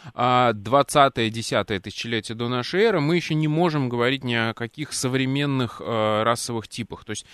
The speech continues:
это люди совершенно других рас, э, современные еще только начали формироваться в этот момент,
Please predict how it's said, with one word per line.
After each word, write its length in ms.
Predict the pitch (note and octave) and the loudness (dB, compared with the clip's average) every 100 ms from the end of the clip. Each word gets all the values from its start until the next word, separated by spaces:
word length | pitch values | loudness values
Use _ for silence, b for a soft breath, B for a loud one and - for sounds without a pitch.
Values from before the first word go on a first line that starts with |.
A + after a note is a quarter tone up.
| B B | B B
это 260 | D#3+ E3+ | 0 2
люди 280 | F3 A3+ F3+ | 2 2 -2
совершенно 420 | D#3 D3 F3 D#3+ | -2 -2 0 0
других 400 | C#3+ C#3+ C#3+ C#3 | 0 -4 -4 0
рас, 280 | E3+ G3+ - - | 4 4 2 -6
э, 100 | D3 | -8
современные 600 | - D3+ E3 F#3 G#3 E3+ | -2 0 2 4 4 4
еще 320 | D3+ D3+ F3+ | 2 -2 -2
только 320 | E3 E3 D3 | 0 -2 0
начали 400 | D3 C#3+ A#2+ G#2 | 0 2 0 -4
формироваться 720 | F#2+ F#2 F#2+ F#2 F2+ F2 - C#2 | -8 -6 -4 -2 -2 -4 -8 -12
в 60 | |
этот 200 | D#2 _ | -14 _
момент, 300 | F#2 D#2 C2 | -16 -14 -14